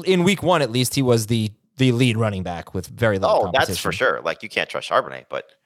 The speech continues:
Speaker 2: my gosh, like, if, if this is gonna be this defense carrying over from one year to the next and maybe getting better, and then now facing a team that just lost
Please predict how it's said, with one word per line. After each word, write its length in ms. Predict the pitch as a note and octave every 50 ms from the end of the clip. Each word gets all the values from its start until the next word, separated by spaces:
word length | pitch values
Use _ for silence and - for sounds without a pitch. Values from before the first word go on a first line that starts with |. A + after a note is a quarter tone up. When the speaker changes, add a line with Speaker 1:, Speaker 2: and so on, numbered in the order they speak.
| _ _ _ _ _ _ _ _ _
Speaker 2:
my 120 | - E2+ E2+
gosh, 340 | D2+ F#2+ G2+ D#2+ - - -
like, 160 | C2 C#2 - -
if, 280 | - D2+ D#2+ - - - -
if 140 | - D#2+ -
this 220 | - G2+ G2+ - -
is 100 | G#2 E2+
gonna 180 | - G2 F2+ E2+
be 240 | D2+ D#2+ F2+ F2
this 280 | E2+ D#2 D#2 F2+ E2 - -
defense 540 | F2+ G#2+ G2+ - D2 D2 D2 - - - - _ _ _ - - - _ _ _ _ _ _ _ _ _ _ _ _ _ -
carrying 280 | - G#2+ G2+ F#2+ F#2
over 260 | F#2 F2+ E2+ D#2+ F2
from 420 | E2 - - F2 E2 E2 E2 E2 E2 _
one 200 | - E2+ F2 F2
year 100 | F2+ E2 E2
to 120 | - -
the 60 | D#2
next 460 | D#2 F2 G2 F#2 - - - - _ _ -
and 360 | - E2 D#2+ D#2 D#2 D#2 - _ _
maybe 200 | - E2+ F2+ F2
getting 200 | D#2 E2+ D#2+ D#2 D2
better, 320 | - F#2 G#2 D2+ C#2 C#2+ - _ _ _ _ _ _ _ _ _ _ _ _ -
and 160 | D#2+ E2 E2
then 160 | E2 D#2+ E2
now 560 | E2 E2+ E2+ E2+ E2+ E2 E2 E2 D#2+ E2+ F2 _ _ _ _ _
facing 300 | - F2+ F2+ E2+ - E2
a 40 | D#2
team 240 | - - F2+ E2+
that 120 | E2 D2+ D2+
just 160 | E2+ E2 D2+
lost 360 | E2+ E2+ E2 E2 - - -